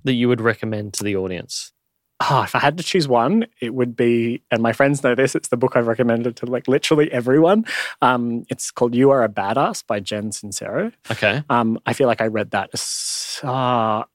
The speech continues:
Speaker 2: as I was wanting to quit the agency life, and reading that book made me resign.
Speaker 1: What's the synopsis of the book?
Speaker 2: It just tells you that you can be a badass.
Speaker 1: Okay.
Speaker 2: Um,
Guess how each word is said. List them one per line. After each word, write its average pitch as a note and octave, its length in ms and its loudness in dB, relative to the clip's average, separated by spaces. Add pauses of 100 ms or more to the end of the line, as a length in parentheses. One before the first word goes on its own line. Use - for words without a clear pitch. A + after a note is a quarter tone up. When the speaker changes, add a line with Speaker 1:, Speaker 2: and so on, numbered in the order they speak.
(160)
Speaker 2:
as D#3 220 2
I F3 100 6
was E3+ 180 0
wanting A#2+ 440 0
to - 80 -10
quit - 260 -4
the B2+ 120 -6
agency C3+ 420 -4
life, D#3 340 0 (400)
and A2+ 240 0
reading A#2 260 0
that A2+ 200 -6
book - 240 -8
made F#2+ 200 -8
me G2 100 -16
resign. G2 420 -16
Speaker 1:
What's B2 400 2
the B2+ 100 0
synopsis G2 680 -4
of F#2+ 140 -4
the G2 80 -8
book? F2 220 -4 (1160)
Speaker 2:
It A2 200 -2
just - 300 -6
tells G2+ 300 -6
you G2+ 320 -8 (200)
that - 140 -6
you G#2 100 -6
can G2+ 140 -8
be G2+ 100 -6
a G2+ 60 -6
badass. - 680 -4
Speaker 1:
Okay. - 100 2
Speaker 2:
Um, D3+ 240 2